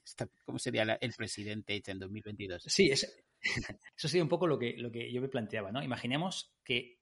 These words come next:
Speaker 2: quien hace la película, el guionista, eh, los productores y, y el director son jóvenes, ¿vale? Porque en esa película eran,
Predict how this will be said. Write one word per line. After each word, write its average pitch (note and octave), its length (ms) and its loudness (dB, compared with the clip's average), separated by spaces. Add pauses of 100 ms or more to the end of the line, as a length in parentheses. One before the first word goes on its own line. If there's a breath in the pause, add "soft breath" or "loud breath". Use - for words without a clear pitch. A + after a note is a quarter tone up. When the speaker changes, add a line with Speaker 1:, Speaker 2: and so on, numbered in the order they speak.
Speaker 2:
quien B2+ 160 4
hace D3 160 2
la D#3+ 140 8
película, D#3+ 340 4
el A#2+ 60 4
guionista, A#2+ 600 2
eh, G#2+ 400 -2
los A2 200 -6
productores A#2+ 840 2
y, A#2+ 480 0
y B2+ 60 -2
el A#2 80 0
director A#2+ 300 4
son B2+ 160 4
jóvenes, F#2+ 360 0
¿vale? B2+ 160 0
Porque A2+ 200 -2
en A2+ 60 -2
esa A#2+ 120 0
película B2+ 340 0
eran, G#2+ 300 -4